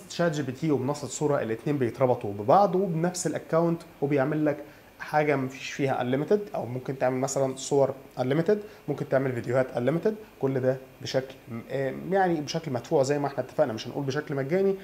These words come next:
لأن احنا دفعنا تقريبا خمسمية جنيه في الاشتراك اللي هو الخاص بشات جي بي تي. طبعا مش خسارة فيكم والله، أنا حبيت إن أنا أشرح ال-، الطريقة إزاي تقدر تشترك في شات جي بي تي بلس، علشان مفيش أي حد يضحك عليك تاني ويقول لك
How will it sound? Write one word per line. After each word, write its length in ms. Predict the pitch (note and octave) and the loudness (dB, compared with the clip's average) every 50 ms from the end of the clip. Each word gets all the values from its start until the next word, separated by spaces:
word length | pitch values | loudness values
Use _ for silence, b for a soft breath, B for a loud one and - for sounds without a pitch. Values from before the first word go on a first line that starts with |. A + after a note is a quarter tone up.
| B B - | B B 0
لأن 140 | C#3+ D3 D3+ | 0 0 0
احنا 200 | - - C#3 A#2+ | -2 -2 -4 -4
دفعنا 340 | A#2+ - D#3 D#3 D#3+ D#3+ | -2 -2 -2 0 0 -2
تقريبا 480 | C#3 - A#2+ A#2+ C#3 F3 G3 F#3+ F#3 F#3+ F#3 - - - - | -4 -4 -4 -4 -2 2 2 2 2 0 -2 -6 -12 -6 -4
خمسمية 280 | F3+ E3 - - D3+ D3+ | -4 -4 -2 -2 -2 -2
جنيه 300 | C#3 B2+ B2+ B2+ C3+ C3 C3+ - - - - - | 0 0 0 0 0 -2 -4 -8 -14 -20 -12 -6
في 180 | C#3 C#3+ C#3 C3 B B B B B - - | -4 -4 -4 -4 B B B B B -8 -4
الاشتراك 480 | C3+ C3+ C3 C3+ - C3 B2 B2+ B2+ B2+ - - - | -4 -2 -4 -4 -2 0 2 2 0 0 -6 -14 -10
اللي 140 | F#3 B2+ B2+ | -6 -2 -2
هو 100 | B2 A#2+ | 0 0
الخاص 320 | A#2+ - - C3 B2 A#2 | -2 -4 -2 -2 -2 -2
بشات 340 | A2+ B2 A#2 - - - A#2+ | -2 -6 -6 -4 -4 -6 -4
جي 100 | A2+ B2+ | -4 -4
بي 80 | A#2 B2 | -6 -6
تي. 180 | B2 - G#2+ A#2 - - - | -6 -8 -12 -12 -16 -12 -2
طبعا 140 | - F#3 G3+ | 2 2 4
مش 160 | G#3 F#3 F3+ | 4 2 -2
خسارة 260 | - - C3+ - E3+ D#3+ | -4 -8 2 4 4 4
فيكم 320 | E3 F3 - - D3 B2 | 4 2 0 0 0 0
والله، 420 | A2+ A#2+ C#3 F3 F#3 F#3+ F#3 F3+ - | 0 4 4 4 4 4 2 0 0
أنا 120 | D3 C#3+ C3 | 0 -4 -4
حبيت 320 | B2 C3 B2+ C#3 E3 E3 - - | -4 -6 2 2 2 2 2 -6
إن 80 | B2 B2+ | -6 -4
أنا 220 | C#3 D3 - - | -2 -2 -2 -2
أشرح 380 | D#3+ - - - D#3 D#3+ D#3+ - B B B B B B B - | -4 -4 0 2 2 2 2 0 B B B B B B B -2
ال-، 340 | B2+ B2 B2 A2+ A#2 A#2+ B2 | -2 0 0 -4 -4 -2 -4
الطريقة 560 | B2+ - - C#3+ C#3 E3 G#3 - G3+ G#3 G#3+ G#3 - - - - B2 | -4 0 2 4 4 4 8 10 8 8 8 6 -4 -14 -4 -2 -2
إزاي 220 | A#2+ B2+ D#3 E3 | 2 4 4 4
تقدر 240 | E3 F3+ E3+ E3+ E3 | 4 4 4 4 2
تشترك 380 | - - - - - D#3+ D#3+ D#3 | 2 -2 -6 -2 0 0 0 -2
في 260 | - - E3+ D#3+ - | -6 -8 -10 -8 -8
شات 220 | - - D3 D3 | -6 -4 -4 -2
جي 100 | C3+ B2+ | -2 -4
بي 100 | A2+ A2 | -6 -6
تي 140 | A2 - C3+ | -4 -2 -2
بلس، 340 | B2 C3 D#3+ G3 F#3+ - - B B B B B | 0 2 2 0 0 -2 -8 B B B B B
علشان 300 | - B2 B2+ B2+ - G3+ | 0 0 0 0 0 0
مفيش 220 | G3 F#3 G3+ - F#3+ | 0 0 -2 -4 -2
أي 140 | F#3+ F#3 | -2 -2
حد 240 | D#3+ - F#3 E3 D3+ | 0 0 -2 -2 0
يضحك 320 | D#3+ E3 E3 - C#3 - B2+ | -2 -2 -2 -6 -8 -4 -2
عليك 220 | B2+ D3 D#3 D#3 - | -2 -2 -2 -4 -2
تاني 260 | E3 D#3+ E3 E3 D3+ | -2 -2 0 -2 -2
ويقول 240 | C3 A#2+ C#3 D3+ D3+ | -2 -2 -2 0 0
لك 120 | C#3+ C#3 | 0 -2